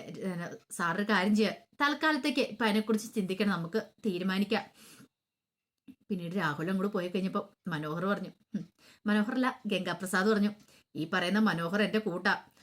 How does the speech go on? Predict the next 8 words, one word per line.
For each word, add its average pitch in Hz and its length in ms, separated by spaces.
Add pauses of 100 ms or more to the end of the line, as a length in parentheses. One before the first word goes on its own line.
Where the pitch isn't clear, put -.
(120)
എനിക്ക് 320 280
അവനെ 233 160
എന്തെങ്കിലും 233 320
ചെയ്യാൻ 226 260
പറ്റുമോടാ 220 300
വിക്രം?" 190 360 (260)
"അതെനിക്കറിയാം, 165 720 (460)
കാരണം 196 320